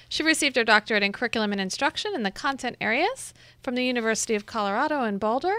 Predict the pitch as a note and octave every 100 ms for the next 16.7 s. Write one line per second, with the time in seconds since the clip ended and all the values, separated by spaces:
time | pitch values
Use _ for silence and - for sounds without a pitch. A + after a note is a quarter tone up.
0 | B4 - A#3+ C4 G4 A4+ - - - E4+
1 | F4+ F4 F#4 E4+ D#4+ D4 C#4 C4 C4 C4+
2 | B3+ B3 A#3+ - G#3+ G#3+ - A3+ A#3 C4
3 | B3+ G#3+ - G#3+ G3+ G3+ G#3 A3+ - G#3+
4 | G3 F3+ F#3 G3+ - F3+ F3+ F#3 - A#1
5 | - - - - - - - - E4 -
6 | F4 C4+ C#4 C#4 D4+ D4+ C#4+ D4 D4 C#4
7 | D4 D4+ - D4+ C#4+ C4+ D4+ C#4 C#4+ C#4+
8 | - A#3+ A3 G#3+ G#3+ G#3 A#3 G3 A3 G#3
9 | A3+ B3+ C4 B3+ A#3+ C4 A3+ B3+ B3 -
10 | G3+ F#3 - D4 C4 A3+ - G3 - E4
11 | E4+ F4 F4 - - - - - - G4
12 | G4 F4+ - A#3 B3 B3 B3+ C#4 F#4 F#4
13 | F#4 E4+ E4 B3+ G#3 F4 E4+ C#4+ C4 B3
14 | A3 A3 A3+ G3+ - - B3+ - C#4+ C#4+
15 | A#3+ G3+ F#3 F#3+ - G#3 - G#3+ G#3+ G#3
16 | G3 F3 - - - -